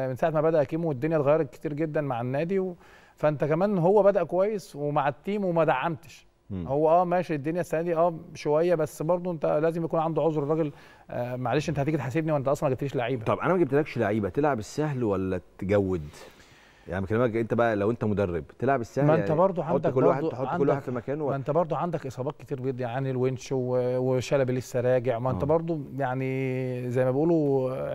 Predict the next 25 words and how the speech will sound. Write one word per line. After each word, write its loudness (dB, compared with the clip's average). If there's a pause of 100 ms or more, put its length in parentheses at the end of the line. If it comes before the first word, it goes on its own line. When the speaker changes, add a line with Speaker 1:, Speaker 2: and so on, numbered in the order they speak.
Speaker 1:
عد -6
غنماتك -2
يعني. -8 (280)
يعني -2
الدنيا 0
برضه 0
صعبه -2
جدا 0
في 0
Speaker 2:
آه، 2
Speaker 1:
نادي 2
الزمالك. 0
Speaker 2:
هد-، -
هديك -2
Speaker 1:
يعني 4
Speaker 2:
مثال. 4
Speaker 1:
لما، 2
لما 2
حد -2
بيتعور 4
ما 2
تلاقيش -4
البديل 0
بتاعه. -4
Speaker 2:
صح. -14